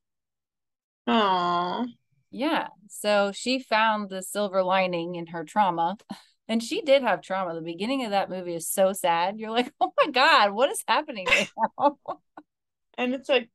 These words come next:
Speaker 1: and it's a cartoon. <laughs>
Speaker 2: It's a cartoon. Um, but yeah,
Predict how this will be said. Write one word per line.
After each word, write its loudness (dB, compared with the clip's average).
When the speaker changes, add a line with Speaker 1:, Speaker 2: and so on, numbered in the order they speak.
Speaker 1:
and 0
it's -6
a -10
cartoon. -6
<laughs> -6
Speaker 2:
It's -16
a -8
cartoon. 2
Um, -2
but -6
yeah, 4